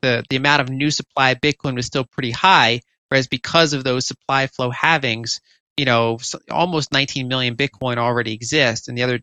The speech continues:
the other two million are, are the ones still to be distributed. Uh, and so those halvings, I think, will matter less and less going forward. We're also seeing that, you know, for those prior cycles, the amount of Bitcoin on exchanges kept increasing.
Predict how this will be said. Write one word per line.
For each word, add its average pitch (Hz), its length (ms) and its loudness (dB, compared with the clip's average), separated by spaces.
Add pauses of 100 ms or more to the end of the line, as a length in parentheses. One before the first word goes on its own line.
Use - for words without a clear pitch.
the 135 80 2
other 120 140 2
two - 180 -6
million 127 340 -2
are, 113 240 -4
are 127 140 -2
the 120 100 -4
ones 117 220 -4
still 127 240 -2
to 117 60 -6
be 117 100 -4
distributed. 120 600 -2 (380)
Uh, 139 180 4
and 139 180 2
so 139 180 0
those 170 400 2 (160)
halvings, 139 580 2
I 135 120 0
think, 135 260 -4
will 127 60 -4
matter 123 380 2
less 120 260 -2
and 120 80 -6
less 127 180 2
going 113 240 -4
forward. 165 480 0 (320)
We're 160 80 4
also 165 240 6
seeing 143 380 0
that, 127 180 2
you 139 80 -2
know, 120 120 2
for - 180 -12
those 160 420 0 (400)
prior 143 380 2
cycles, 127 640 0 (280)
the 156 60 0
amount 147 320 4
of 139 80 -4
Bitcoin 143 500 -2
on 135 180 2
exchanges 151 840 -2 (120)
kept 147 220 -2
increasing. - 540 -2